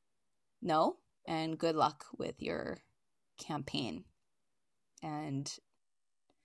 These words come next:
talked about his relationship with social media. And, uh,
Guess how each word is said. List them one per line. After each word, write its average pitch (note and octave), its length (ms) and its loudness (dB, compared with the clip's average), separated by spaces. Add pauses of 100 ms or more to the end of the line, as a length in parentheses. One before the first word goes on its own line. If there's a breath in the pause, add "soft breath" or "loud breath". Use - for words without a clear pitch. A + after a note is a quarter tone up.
(300)
talked F3 240 8
about E3 240 8
his F3+ 440 0
relationship D#3+ 680 0
with - 160 -6
social D#3+ 300 -2
media. F3+ 460 2 (1700)
And, E3 320 2
uh, D3 540 4